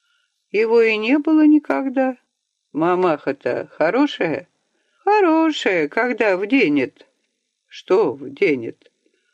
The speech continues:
"Семьсот граммовик портвейнчика". "Пьет?" "Не каждый день".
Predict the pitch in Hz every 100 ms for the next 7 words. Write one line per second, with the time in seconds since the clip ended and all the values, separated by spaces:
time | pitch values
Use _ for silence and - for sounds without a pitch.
0 | _ _ - 262 262 - 320 262 302 285
1 | 262 240 247 277 302 - 180 151 - 156
2 | 170 208 - - 180 196 - _ _ _
3 | _ _ _ _ _ _ - 185 196 247
4 | 285 - _ _ _ _ _ _ 294 302
5 | - 156 147 156 143 147 135 147